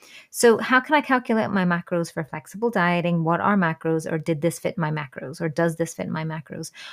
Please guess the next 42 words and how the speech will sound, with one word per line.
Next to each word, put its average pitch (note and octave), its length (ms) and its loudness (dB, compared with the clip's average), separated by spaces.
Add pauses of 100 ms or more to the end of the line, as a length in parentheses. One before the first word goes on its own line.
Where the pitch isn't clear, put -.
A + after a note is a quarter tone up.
(120)
Are F3 100 2
things E3+ 240 2
that - 140 -8
you E3+ 60 2
might D#3 180 0
have D#3+ 100 -6
heard, - 280 -8
right? F3 420 0
Or B3+ 160 6
have G#3+ 160 4
asked D#3+ 240 2
yourself D#3+ 320 -4 (120)
over D#3+ 200 -2
the D#3 100 -8
time. D3+ 320 -6 (800)
So A#3 300 6 (340)
let's D#4+ 200 4
start C#4+ 180 6
with B3 140 2
understanding F#3 580 2
and F3 140 2
covering E3+ 460 0 (120)
what E3+ 300 0
are F3+ 160 4
macros, F3 600 -2
and F#3+ 80 2
then F#3 140 4
tell G3+ 300 2
you A#3 180 4 (240)
how F3+ 140 2
they E3+ 120 2
can E3 140 -2
help D#3 340 -4
you B3+ 120 -2
when G3+ 120 4
it - 100 -4
comes E3 240 -2
to D#3 100 -6
changing D#3+ 420 -2
your D3+ 80 -2
body D#3 280 -4
shape A3+ 340 -4